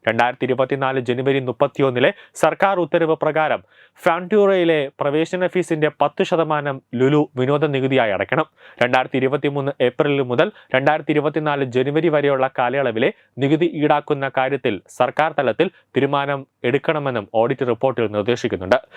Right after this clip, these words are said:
ഹൈക്കോടതിയിൽ നിലവിലുള്ള കേസിൽ കോർപ്പറേഷന്റെ താൽപര്യം സംരക്ഷിക്കാൻ വേണ്ട എല്ലാ നടപടികളും സ്വീകരിക്കണമെന്നും റിപ്പോർട്ടിൽ ആവശ്യപ്പെടുന്നുണ്ട്. ആദ്യം മുതൽ ലുലു മാളിന് അനുകൂലമായ നിലപാടാണ് ആര്യ രാജേന്ദ്രൻ നേതൃത്വം നൽകുന്ന കോർപ്പറേഷൻ ഭരണസമിതി സ്വീകരിച്ചത്.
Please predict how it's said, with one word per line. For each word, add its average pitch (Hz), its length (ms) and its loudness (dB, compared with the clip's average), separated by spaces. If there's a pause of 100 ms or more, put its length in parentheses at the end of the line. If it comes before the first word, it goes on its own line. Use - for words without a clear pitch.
(220)
ഹൈക്കോടതിയിൽ 233 560 2
നിലവിലുള്ള 190 460 2 (140)
കേസിൽ 156 400 0 (200)
കോർപ്പറേഷന്റെ 156 880 2
താൽപര്യം 143 440 -2
സംരക്ഷിക്കാൻ 139 600 -2
വേണ്ട 131 160 -2 (160)
എല്ലാ 131 300 2
നടപടികളും 147 640 -2
സ്വീകരിക്കണമെന്നും 139 800 -2
റിപ്പോർട്ടിൽ 120 420 0
ആവശ്യപ്പെടുന്നുണ്ട്. 110 680 0 (200)
ആദ്യം 185 300 2
മുതൽ 202 300 2 (100)
ലുലു 165 220 4
മാളിന് 175 500 0
അനുകൂലമായ 156 640 0
നിലപാടാണ് 139 600 -2 (100)
ആര്യ 127 240 -2
രാജേന്ദ്രൻ 135 500 -4
നേതൃത്വം 127 360 -6
നൽകുന്ന 123 320 -2
കോർപ്പറേഷൻ 131 540 -2
ഭരണസമിതി 123 520 -4
സ്വീകരിച്ചത്. 101 500 -4